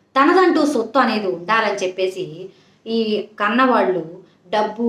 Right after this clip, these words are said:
బంగారం అంటూ కానుక రూపంలో అత్తవారింటికి ఇచ్చి పంపిస్తారమ్మా. నువ్వు ఎప్పుడైతే అత్తవారింట్లో అడుగు పెడతావో ఆ ఇల్లు నీది కాబట్టి ఆ ఇంటి పని, వంట పని నీ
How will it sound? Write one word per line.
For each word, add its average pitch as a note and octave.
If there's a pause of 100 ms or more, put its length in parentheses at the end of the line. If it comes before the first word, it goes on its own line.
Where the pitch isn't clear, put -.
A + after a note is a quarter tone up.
(180)
బంగారం G3+
అంటూ F3+ (280)
కానుక C#4 (140)
రూపంలో A3+ (100)
అత్తవారింటికి G3
ఇచ్చి -
పంపిస్తారమ్మా. D3 (800)
నువ్వు E4
ఎప్పుడైతే G4 (100)
అత్తవారింట్లో D4+
అడుగు B3
పెడతావో A3+ (180)
ఆ - (180)
ఇల్లు C4+ (120)
నీది C#4+
కాబట్టి G#3 (460)
ఆ C#4+ (140)
ఇంటి D4
పని, C#4+
వంట A#3 (120)
పని A#3 (140)
నీ A#3